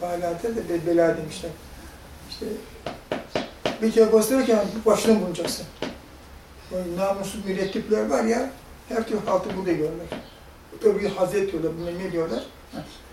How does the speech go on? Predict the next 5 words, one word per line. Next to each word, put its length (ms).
Ee, 640
bala. 360
Ee, 320
evet 320
dedik. 220